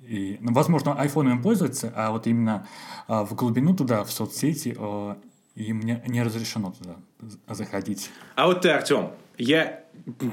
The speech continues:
Speaker 2: не знаю, на какой ты стадии находишься в этом процессе, но, <laughs> скажем, а, если там в ближайшие годы у тебя появится ребёнок, а,
Speaker 1: Мгм.
Speaker 2: к-, ты будешь ему разрешать, а, соцсети, телефоны, айпэды и всё остальное?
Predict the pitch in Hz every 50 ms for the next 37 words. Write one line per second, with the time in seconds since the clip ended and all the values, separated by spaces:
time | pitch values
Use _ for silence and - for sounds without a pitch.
0 | - - 143 160 151 147 175 180 160 139 127 123 131 139 - 147 139 143 120 107
1 | - - 165 190 214 165 127 113 98 120 113 - 123 107 101 98 - 110 107 104
2 | 107 98 98 107 104 - - 107 92 - - - - - - 135 165 165 139 135
3 | - - - 214 180 143 147 135 107 - - - - - - - - 127 127 127
4 | 127 120 117 127 143 143 - 135 120 - 131 123 117 113 120 131 120 135 143 139
5 | 139 - 127 110 117 123 139 139 131 117 110 104 - 107 117 117 113 113 110 107
6 | 107 110 107 104 - 113 104 95 98 104 95 92 - - - - - - - -
7 | - - - - - 117 113 110 113 110 110 110 - - - - - - - 180
8 | 170 127 143 196 226 226 - - 135 123 120 113 110 110 107 110 110 107 - 127
9 | 117 107 101 - - - 107 101 101 98 98 98 - 104 - - - 143 139 135
10 | 123 - - 113 110 104 101 101 101 - 104 101 98 - - 120 113 113 110 107
11 | 104 101 98 92 98 98 95 95 - 107 107 107 104 104 101 98 95 95 - -
12 | 95 - - 98 - - - 98 98 95 - -